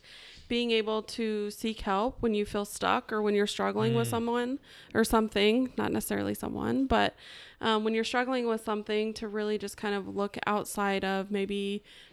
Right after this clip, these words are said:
Speaker 1: who you typically go to if things aren't changing, you know? And so, and seeking help sometimes can be scary and sometimes can be uncomfortable, but,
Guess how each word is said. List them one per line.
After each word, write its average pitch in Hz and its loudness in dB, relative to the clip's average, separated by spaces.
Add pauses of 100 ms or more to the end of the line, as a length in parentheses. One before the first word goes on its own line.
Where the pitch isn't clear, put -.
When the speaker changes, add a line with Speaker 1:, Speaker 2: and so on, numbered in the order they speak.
(120)
Speaker 1:
who 247 2
you 220 4
typically 208 2
go 196 2
to 196 -2
if 190 -4
things 190 -4
aren't - -6
changing, 69 -8 (100)
you 202 -2
know? 190 0
And 196 0
so, 202 0
and 202 -2
seeking 208 -2
help 196 -2 (360)
sometimes 208 2
can 208 2
be 190 0 (380)
scary 185 -2
and 240 0
sometimes 196 -4
can 208 -2
be 190 -2
uncomfortable, 226 0
but, 214 0